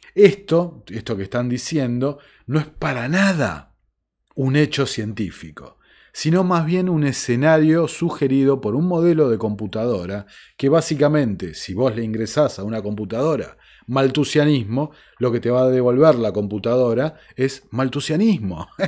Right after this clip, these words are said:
<laughs> Eso es la característica de estos modelos informáticos, ¿no? Hasta el momento, de más está decirlo,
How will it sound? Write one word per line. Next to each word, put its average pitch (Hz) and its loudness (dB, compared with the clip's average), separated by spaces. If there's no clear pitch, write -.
<laughs> - -14
Eso 180 4
es 139 2
la 131 4
característica 127 2
de 117 2
estos 117 -2
modelos 113 0
informáticos, 82 -10
¿no? 151 -8
Hasta 131 0
el 151 6
momento, 170 2
de 104 -6
más 139 -2
está 135 -2
decirlo, 131 -2